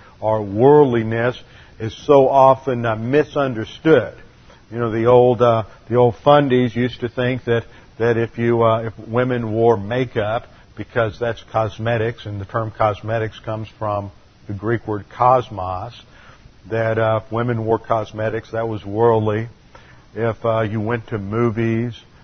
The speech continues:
that was worldly. That, uh, you couldn't go to, uh, watch television. I, I remember the first time I was,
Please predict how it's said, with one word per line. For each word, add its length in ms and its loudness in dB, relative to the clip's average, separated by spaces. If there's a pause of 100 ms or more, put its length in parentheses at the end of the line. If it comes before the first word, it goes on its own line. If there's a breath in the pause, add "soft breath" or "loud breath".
(160 soft breath)
that 220 -4
was 200 -6
worldly. 800 0 (580 soft breath)
That, 260 -2
uh, 340 -2 (160)
you 220 -10
couldn't 260 -4
go 200 0
to, 200 -4 (380 soft breath)
uh, 280 -4
watch 300 0
television. 600 -2
I, 300 -4
I 140 -2
remember 380 -8
the 80 -10
first 320 -6
time 240 -4
I 120 0
was, 200 -6